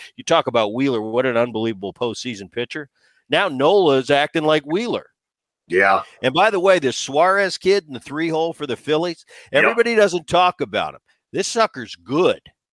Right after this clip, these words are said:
Speaker 1: He's
Speaker 2: Yep.
Speaker 1: really good. And I believe he, he's up next for him. So, uh, it should be, it should be great to watch. If you're in the Arizona clubhouse, Kevin Millar, current player, two thousand twenty-three, I'm gonna uni you up. Uh,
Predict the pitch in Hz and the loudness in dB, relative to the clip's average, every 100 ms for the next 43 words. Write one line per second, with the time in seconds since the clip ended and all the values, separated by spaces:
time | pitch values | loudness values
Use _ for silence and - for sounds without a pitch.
0 | _ - 101 113 147 175 135 98 87 85 | _ -6 -2 0 2 2 0 -2 -8 -6
1 | 110 113 101 123 143 131 143 143 147 143 | -2 -2 -2 -4 -4 -6 -10 -10 -2 0
2 | 135 123 123 - - 76 62 _ - 87 | 0 0 -2 -2 -12 -20 -20 _ -16 -14
3 | 76 - _ _ _ _ - 101 101 90 | -14 -18 _ _ _ _ -4 0 0 -2
4 | 123 - 151 123 120 101 87 - 143 113 | -6 -6 -6 -4 -6 -6 -12 -10 -10 -10
5 | 92 104 95 - 87 90 80 - - - | -8 -4 -4 -4 -8 -4 -4 -4 -14 -20
6 | _ _ 117 139 185 226 170 170 175 151 | _ _ -4 2 4 6 6 4 4 2
7 | 156 147 - 151 139 120 95 - - 160 | 0 0 2 2 2 2 -2 -2 0 0
8 | 165 151 147 147 135 165 165 - 151 151 | 0 -2 2 2 0 -2 -2 -2 2 2
9 | 139 - 156 139 160 139 123 104 139 143 | 2 -2 -8 0 2 2 -2 -10 -6 -4
10 | 123 135 143 123 110 107 127 139 131 120 | -6 -4 0 0 -2 -8 -6 -6 -2 2
11 | 120 110 - _ _ _ - _ _ _ | 4 2 0 _ _ _ -20 _ _ _
12 | - 110 110 107 | -2 2 4 2